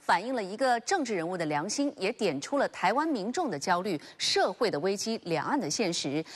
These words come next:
以及台湾的出路和方向。作为一个具有指标性和一定影响力的政治人物，公开呼应习近平主席提出的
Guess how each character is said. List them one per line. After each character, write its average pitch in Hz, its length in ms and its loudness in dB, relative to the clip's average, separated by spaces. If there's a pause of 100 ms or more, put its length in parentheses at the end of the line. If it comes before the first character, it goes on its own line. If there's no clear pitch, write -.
(140)
以 208 80 4
及 190 280 0
台 180 260 2
湾 226 140 0
的 180 100 -2
出 - 260 -2
路 269 160 0
和 - 160 -6
方 170 180 -2
向。 185 220 2 (600)
作 381 140 4
为 339 120 4
一 311 60 0
个 330 100 2
具 330 180 2
有 294 140 4
指 214 220 0
标 294 180 4
性 302 280 -2
和 202 120 2
一 220 140 -2
定 269 100 0
影 220 220 -2
响 202 180 0
力 190 80 -2
的 165 120 0
政 247 180 -2
治 202 100 -2
人 156 160 0
物， 190 220 0 (140)
公 381 180 2
开 320 240 0
呼 302 160 0
应 294 180 -2
习 196 220 -4
近 240 160 -4
平 185 260 -6
主 160 200 -4
席 175 240 -4
提 165 180 -6
出 226 180 -4
的 175 160 4